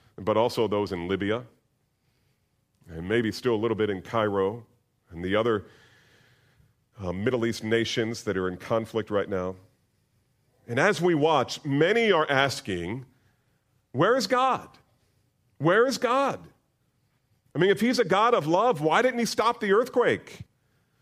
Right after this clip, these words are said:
Why didn't he at least hold it back to, like, a six point something? Why didn't he cry out to the sea, 'Peace, be still'?"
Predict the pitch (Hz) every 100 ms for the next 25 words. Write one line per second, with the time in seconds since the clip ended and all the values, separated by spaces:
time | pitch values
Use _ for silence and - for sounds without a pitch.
0 | _ _ - 156 233 254 180 160 240 254
1 | 175 214 170 120 170 226 - 139 123 123
2 | 131 120 87 - - - 226 - - 131
3 | 104 85 - 92 76 69 60 - _ _
4 | _ _ _ _ _ _ - - 151 226
5 | 269 214 175 - 202 247 226 208 247 160
6 | 180 156 - - 240 262 202 - - 311
7 | 320 285 190 - - - - - _ _
8 | _ _ _ _ _ _ _ - 170 -
9 | 247 277 262 226 135